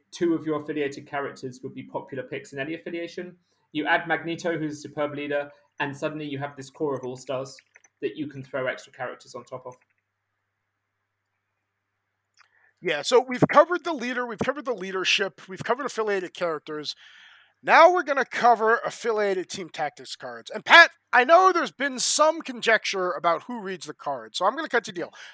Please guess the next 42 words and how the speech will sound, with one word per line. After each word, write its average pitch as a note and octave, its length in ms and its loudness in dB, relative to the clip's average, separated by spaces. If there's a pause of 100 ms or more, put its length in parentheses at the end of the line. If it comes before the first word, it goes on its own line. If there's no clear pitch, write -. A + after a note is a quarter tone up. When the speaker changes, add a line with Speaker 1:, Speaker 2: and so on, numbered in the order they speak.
(140)
Speaker 2:
I'm D4 160 10
gonna F4+ 200 0
read D#4+ 180 2
the C4+ 80 -10
cards' G3 340 4
names, E3+ 640 0
and F3+ 140 -6
then F3+ 160 -2
you C4 320 -2
just - 200 -4
kinda G#3+ 520 8
elaborate G3 440 8
on F3+ 120 0
what F3 100 -4
the F3 60 -18
cards E3+ 340 -2
do, D3+ 400 -6 (300)
and F3 120 -2
I F3 40 2
Speaker 1:
Yeah. F3+ 100 0
Speaker 2:
think G#3 120 -4
that's F#3+ 180 2
a E3+ 60 -6
fair D#3+ 200 -4
exchange. - 480 -12 (160)
Speaker 1:
Okay, F3+ 380 -2
I F3+ 140 2
will G3+ 120 -2
summarize E3 560 -2
the - 60 -18
card. B2 320 -8
I C3+ 60 -4
will E3+ 100 -2
not F3+ 160 0
read D#3 140 0
all C3 60 -4
the - 80 -12
cards. - 380 -12
And F3+ 220 -2
to G3 80 -8
be A3+ 80 -6
fair, G#3 200 -6